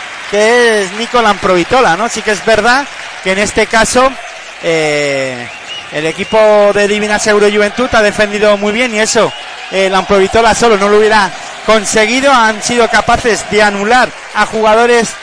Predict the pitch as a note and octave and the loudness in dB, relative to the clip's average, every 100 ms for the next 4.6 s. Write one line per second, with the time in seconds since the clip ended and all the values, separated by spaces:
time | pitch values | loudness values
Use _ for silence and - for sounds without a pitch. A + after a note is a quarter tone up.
0 | - G3 G3 F#3+ A3 A3 G3 - G#3 A3 | -10 -2 0 2 2 4 2 2 2 2
1 | B3 B3 A3 G#3+ A#3+ A3+ A#3 A#3+ A#3+ - | 2 2 0 2 0 2 0 -2 -4 -10
2 | - - - F3+ F#3+ A3+ A#3 A3 A3 G#3 | -16 -16 -6 -2 2 4 2 0 -4 -2
3 | G#3 G3+ G#3+ A3+ A3+ G#3+ A3+ A3+ A3 G#3+ | 0 0 -2 -2 0 2 2 0 -2 0
4 | G#3+ G#3 A3 A3+ A3 | -2 -2 -2 0 0